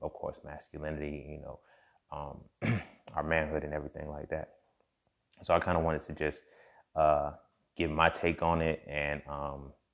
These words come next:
just, you know, have fun with it as always and, uh,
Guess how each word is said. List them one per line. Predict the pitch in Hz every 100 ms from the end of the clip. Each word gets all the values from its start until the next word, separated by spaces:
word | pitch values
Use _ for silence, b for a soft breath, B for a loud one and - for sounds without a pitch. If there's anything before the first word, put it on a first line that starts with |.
| _ _ _ -
just, | 95 -
you | - 104
know, | 101 107 - _ _ _
have | - 95 92 -
fun | 95
with | 87 82
it | 85 - b b b
as | - 95
always | 90 87 82 82 80 78 - b b b
and, | 80 78
uh, | 76 73 71 71